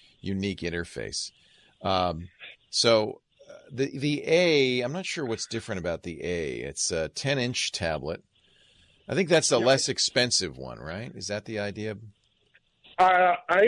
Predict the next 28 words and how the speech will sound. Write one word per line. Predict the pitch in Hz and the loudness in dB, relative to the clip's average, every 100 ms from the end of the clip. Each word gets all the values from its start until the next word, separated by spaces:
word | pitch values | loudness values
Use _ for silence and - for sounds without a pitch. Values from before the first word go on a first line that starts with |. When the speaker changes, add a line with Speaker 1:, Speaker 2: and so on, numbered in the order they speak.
| 226 | 4
Speaker 2:
was | 185 214 185 | 4 4 6
looking | 202 208 196 | 4 6 4
at | 175 | 4
the | 160 | 2
Black | 120 156 147 - | 2 2 2 0
Friday | 135 208 214 | 2 6 6
ones, | 135 127 131 | 6 2 4
and | 147 | 2
I | 135 131 | 2 0
saw | 151 135 | 2 4
one | 123 147 | 4 2
at | 196 - - | 2 0 2
Costco | 170 170 - 151 143 131 | 4 2 0 4 6 6
that's | 135 | 4
Speaker 1:
Yeah. | 95 82 | 4 -4
Speaker 2:
like | 131 123 | -8 -10
a | |
hundred | 123 147 147 151 147 | 0 0 4 4 4
and | 139 127 123 113 | 4 2 -4 -8
twelve. | 98 | -4
Speaker 1:
Yeah. | 98 90 69 - | -2 -2 -4 -6
Speaker 2:
Well, | 117 127 180 220 226 - | 2 6 8 6 2 -4
Speaker 1:
So | 131 131 | 0 2
I | 202 | 4
don't, | 269 220 | 4 2
Speaker 2:
and | 135 | -2
the | 135 143 135 | 4 4 4
Speaker 1:
I, | 156 | 0